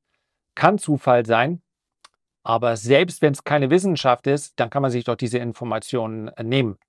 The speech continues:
als jemand, der auch mal strategische Positionen eröffnet. Wir haben den Rebound gesehen.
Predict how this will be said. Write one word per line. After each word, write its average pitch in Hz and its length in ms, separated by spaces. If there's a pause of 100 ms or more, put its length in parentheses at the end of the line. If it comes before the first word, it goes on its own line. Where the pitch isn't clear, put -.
(140)
als 139 520
jemand, 123 380
der 139 180
auch 139 140
mal 123 180
strategische 143 500
Positionen 107 440
eröffnet. 110 340 (640)
Wir 131 160
haben 175 120
den 160 160
Rebound 175 500
gesehen. 147 500